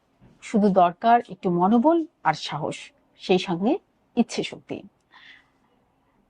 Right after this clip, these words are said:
এই যে আমাদের সাথে যে আজকের গেস্ট আর কে এস নেলি, উনি হচ্ছে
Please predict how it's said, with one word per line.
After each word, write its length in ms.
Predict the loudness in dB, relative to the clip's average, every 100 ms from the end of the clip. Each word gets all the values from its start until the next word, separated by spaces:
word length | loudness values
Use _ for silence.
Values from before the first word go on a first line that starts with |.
| _ 2
এই 140 | 2
যে 300 | 2 0 0
আমাদের 360 | -2 -2 -2 -4
সাথে 300 | -4 -6 -2
যে 100 | 2
আজকের 400 | 2 0 -2 0
গেস্ট 340 | 0 -4 -6 -18 -20 _ _ _ _
আর 120 | 0
কে 160 | 0 0
এস 100 | 0 0
নেলি, 280 | 0 2 -2 -6 _
উনি 140 | 0 0
হচ্ছে 320 | -2 0